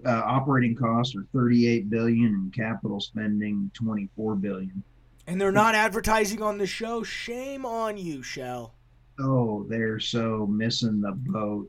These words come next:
Speaker 1: You know, we could really help them with their E S G opinions of people. Uh, their marketing department needs to re-,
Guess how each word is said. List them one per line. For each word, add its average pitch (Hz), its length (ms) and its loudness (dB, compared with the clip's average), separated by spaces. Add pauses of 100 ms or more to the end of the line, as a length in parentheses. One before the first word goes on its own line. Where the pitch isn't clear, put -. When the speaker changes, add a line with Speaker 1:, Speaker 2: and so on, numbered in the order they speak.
(140)
Speaker 1:
You 127 140 4
know, 113 160 2
we 139 200 4
could 135 180 0
really 117 260 0
help 117 280 -2
them 110 180 -2
with 107 140 -4
their 107 280 -4 (360)
E 131 200 8
S 120 260 2
G 113 680 2 (340)
opinions 123 680 2
of 107 140 -2
people. 113 680 0
Uh, 104 400 0
their 127 180 2
marketing 127 480 2
department 104 480 -2
needs 107 260 -4
to 101 80 -8
re-, 110 320 -2